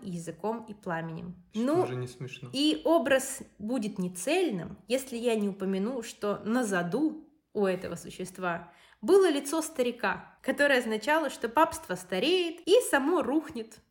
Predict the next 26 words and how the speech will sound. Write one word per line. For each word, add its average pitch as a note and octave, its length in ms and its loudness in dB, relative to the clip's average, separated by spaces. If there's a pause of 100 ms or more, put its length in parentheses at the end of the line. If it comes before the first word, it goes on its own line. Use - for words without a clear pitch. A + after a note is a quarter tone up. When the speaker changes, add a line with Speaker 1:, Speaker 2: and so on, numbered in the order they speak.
(160)
Speaker 1:
То D4 60 -2
есть C4 160 -2
даже C#4 220 2
не C#4 80 0
обязательно C#4+ 640 0
кому-то A#3 720 0
прилагать G#3+ 400 0
усилия C4 480 0
поднимать G3+ 540 0
на F#3 40 -4
него F3+ 340 -4 (460)
меч. B3+ 640 -2 (460)
Оно G4 240 4
и F#4 60 4
так A#3+ 260 2
уже F#3 280 -4
стареющее, D#4 1000 0
ветшающее C#4+ 960 -4
и D4+ 460 -6
самоуничтожающееся. F#3+ 1400 -6 (100)
Вот D4 300 -4
такой C#4+ 320 -2
вот C4+ 240 -8 (340)
шедевр A#3 920 -2
Лукаса A3+ 440 -6
Кранаха-старшего. G3+ 1160 -4